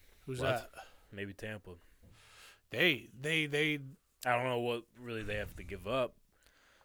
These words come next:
Speaker 3: I
Speaker 1: They
Speaker 3: mean,
Speaker 1: got a
Speaker 3: shit,
Speaker 1: couple
Speaker 3: you could
Speaker 1: firsts.
Speaker 3: throw in Mike Evans for so-, you know?
Speaker 2: I was about to say one of them.
Speaker 1: Yeah.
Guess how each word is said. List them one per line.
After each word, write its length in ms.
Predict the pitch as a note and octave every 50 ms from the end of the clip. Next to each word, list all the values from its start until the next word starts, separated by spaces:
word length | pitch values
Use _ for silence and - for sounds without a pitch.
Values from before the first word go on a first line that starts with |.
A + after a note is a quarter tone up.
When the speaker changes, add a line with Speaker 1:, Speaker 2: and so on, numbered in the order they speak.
| _ _
Speaker 3:
I 40 | -
Speaker 1:
They 20 | F#3+
Speaker 3:
mean, 80 | A3 C4
Speaker 1:
got 60 | C4+
a 80 | A#3
Speaker 3:
shit, 40 | F3
Speaker 1:
couple 180 | F3 D#3+ A3 G3
Speaker 3:
you 120 | D#3+ F#3+
could 100 | - C4 A#3+
Speaker 1:
firsts. 120 | F3+ F3+
Speaker 3:
throw 180 | G3 F3+ F3 E3+
in 60 | E3 E3
Mike 260 | E3+ E3 D#3+ D3+ D3+
Evans 260 | D#3+ A3 B2 - F3
for 120 | - -
so-, 200 | - - D#3 B2 B2
you 140 | C#3+ C#3 C#3
know? 100 | D3 E3
Speaker 2:
I 20 |
was 80 | G3 G3
about 220 | - A2 G#2 F#2
to 60 | - -
say 120 | G#2 F#2+
one 160 | F#2 G2 G#2+ A2
of 60 | A2
them. 80 | C3 C#3+
Speaker 1:
Yeah. 220 | D#3 D#3+ D3+ C3+